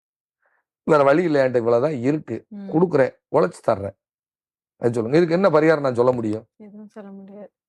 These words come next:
Speaker 1: இதுக்கு என்ன பரிகாரம் நான் சொல்றது சொல்லுங்க?
Speaker 2: ஏதாச்சும்
Speaker 1: ஒண்ணு
Speaker 2: இருந்தா
Speaker 1: பரிகாரம்னா காசு
Speaker 2: சொல்லுங்க.
Speaker 1: கொடுக்கலாம். ஐ-, ஐயோ, இது ய-, யோகம் இருந்தா தான் செய்யணும். அது வந்து தயவு செஞ்சு எல்லா ஜோடருக்கும் தெரியும்.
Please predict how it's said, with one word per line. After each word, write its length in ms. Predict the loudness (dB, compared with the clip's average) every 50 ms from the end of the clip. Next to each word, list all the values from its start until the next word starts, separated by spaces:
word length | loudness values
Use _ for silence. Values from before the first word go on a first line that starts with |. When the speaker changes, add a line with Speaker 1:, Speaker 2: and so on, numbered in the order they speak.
| _ _ _ _ _ _ _ _ _ _
Speaker 1:
இதுக்கு 280 | 0 0 2 2 2
என்ன 200 | 0 2 4 2
பரிகாரம் 340 | 4 4 4 6 6 4 4
நான் 140 | 4 0 2
சொல்றது 360 | 2 2 2 2 0 0 -2
சொல்லுங்க? 400 | -4 -4 -6 -6 -8 -12 -16 -18 _ _ _ _ _ _ _ _ _ _ _
Speaker 2:
ஏதாச்சும் 60 | -12
Speaker 1:
ஒண்ணு 200 | -8 -4 -2 2
Speaker 2:
இருந்தா 240 | 2 2 4 6 6
Speaker 1:
பரிகாரம்னா 360 | 6 8 6 6 6 4 4
காசு 160 | 4 4 4
Speaker 2:
சொல்லுங்க. 280 | 6 4 4 4 4 4
Speaker 1:
கொடுக்கலாம். 300 | 4 2 2 -2 -10 _ _ _ _ _ _ _ _ _ _ _ _ _ _ _ _ _ _ _ _ _ _ _ _ _ _ _ _ _ _ _ _ _ _ _ _ _ _ _ _ _ _ _ _ _ _ _ -6
ஐ-, 420 | -6 -6 -4 -6 -6 -6 -6 -8 -6
ஐயோ, 560 | -6 -6 -4 0 2 4 6 6 6 6 6 6
இது 120 | 4 4
ய-, 300 | 2 4 4 4 4 4
யோகம் 420 | 4 4 4 6 6 4 4 4 4
இருந்தா 300 | 4 2 4 4 4 4
தான் 220 | 4 2 0 0
செய்யணும். 360 | 2 0 0 0 0 0 2
அது 180 | 2 2 0 0
வந்து 240 | -2 -2 -4 -4 0
தயவு 260 | 2 4 4 4 2
செஞ்சு 180 | 0 -2 0 2
எல்லா 340 | 2 4 4 4 4 4
ஜோடருக்கும் 500 | 4 4 4 4 4 4 2 2 0 -2
தெரியும். 480 | 0 0 0 0 -2 -4 -6 -8 -10 -14